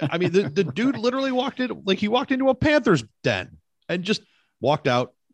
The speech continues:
Speaker 1: No big
Speaker 2: So,
Speaker 1: deal.
Speaker 2: no, no, sta-, started a fist fight, tackled
Speaker 1: Right.
Speaker 2: the dude over the table and started wailing on him.
Speaker 1: Oh, and,
Speaker 2: Spoiler,
Speaker 1: like,
Speaker 2: spoiler alert.
Speaker 1: Yeah. And, and, like, the whole thing, like, you know, he's, he's chasing after Jenny, chasing after Jenny, who,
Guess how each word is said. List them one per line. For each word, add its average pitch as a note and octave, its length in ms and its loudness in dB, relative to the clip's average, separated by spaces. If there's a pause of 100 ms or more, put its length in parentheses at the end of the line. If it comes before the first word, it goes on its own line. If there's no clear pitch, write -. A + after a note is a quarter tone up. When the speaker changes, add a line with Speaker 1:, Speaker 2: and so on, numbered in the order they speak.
(260)
Speaker 1:
No B2 120 0
big C3 140 -2
Speaker 2:
So, A2+ 180 2
Speaker 1:
deal. C3 140 0
Speaker 2:
no, F3 120 6
no, C#3 100 -2
sta-, D3 200 2
started D#3+ 260 4
a C3+ 40 2
fist D3 260 2
fight, A2 200 0 (140)
tackled D#3 380 4
Speaker 1:
Right. C#3+ 100 -2
Speaker 2:
the C#3 60 4
dude C#3 180 6
over D3 240 6
the C3+ 80 0
table C3+ 420 0
and B2+ 80 0
started B2 240 0
wailing C3 440 0
on G#2 180 -4
him. G#2+ 140 -8 (1700)
Speaker 1:
Oh, A#2 220 -10
and, F2 80 -8
Speaker 2:
Spoiler, B2 220 2
Speaker 1:
like, B2+ 100 0
Speaker 2:
spoiler G2+ 300 0
alert. F#2 320 -6 (120)
Speaker 1:
Yeah. G2+ 240 -6 (280)
And, D#3+ 120 0
and, E3 120 -2
like, D3 280 -4
the D3 160 0
whole D3+ 180 2
thing, C3 240 -2
like, G2+ 260 -8
you A#2+ 80 -2
know, G#2+ 60 0
he's, A2 300 -4
he's G2 180 -10
chasing A#2+ 360 -4
after A2 260 -6
Jenny, F#2+ 340 -6
chasing A#2 340 -6
after A2+ 200 -4
Jenny, F#2 320 -6
who, F#2+ 360 -8